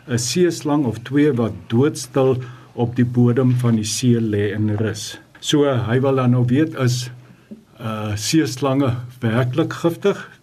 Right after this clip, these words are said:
Nie volgens sy inligting is hulle nie. Nou, John, ek dink daar is redelik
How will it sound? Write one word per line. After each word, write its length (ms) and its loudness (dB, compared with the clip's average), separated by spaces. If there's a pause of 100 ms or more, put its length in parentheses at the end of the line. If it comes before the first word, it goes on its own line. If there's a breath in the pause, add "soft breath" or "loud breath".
Nie 140 2
volgens 480 0
sy 100 0
inligting 640 0
is 160 0
hulle 200 -4
nie. 300 -2 (320 loud breath)
Nou, 300 4 (460)
John, 400 0 (680 loud breath)
ek 220 0
dink 220 2
daar 280 2
is 200 -2
redelik 500 2